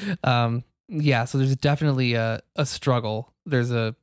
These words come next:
Speaker 2: sort of dick measuring contest, I guess you could say in layman's terms.
Speaker 1: Yeah, exactly. So
Speaker 2: In,
Speaker 1: they
Speaker 2: in which Colin would most definitely win. Holy shit.
Speaker 1: <laughs>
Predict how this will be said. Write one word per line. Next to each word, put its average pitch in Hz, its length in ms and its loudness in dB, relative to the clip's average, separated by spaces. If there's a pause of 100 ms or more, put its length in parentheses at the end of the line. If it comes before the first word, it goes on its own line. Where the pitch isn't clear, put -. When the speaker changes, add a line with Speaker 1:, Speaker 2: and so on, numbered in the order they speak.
(520)
Speaker 2:
sort 127 220 0
of 120 380 -2
dick 135 180 2
measuring 123 340 0
contest, 113 680 -8 (240)
I 139 60 -2
guess 120 180 -4
you 123 80 -6
could 123 100 -6
say 107 180 -6
in 113 100 -6
layman's 113 280 -6
terms. - 380 -8
Speaker 1:
Yeah, 320 220 0
exactly. 262 520 -2
So 247 260 0
Speaker 2:
In, 233 60 -2
Speaker 1:
they 247 220 2
Speaker 2:
in 165 140 4
which 151 180 2 (100)
Colin 175 440 2
would 139 200 2
most 139 380 2
definitely 135 480 0
win. 113 220 -2
Holy 151 340 2
shit. 214 360 0
Speaker 1:
<laughs> - 60 0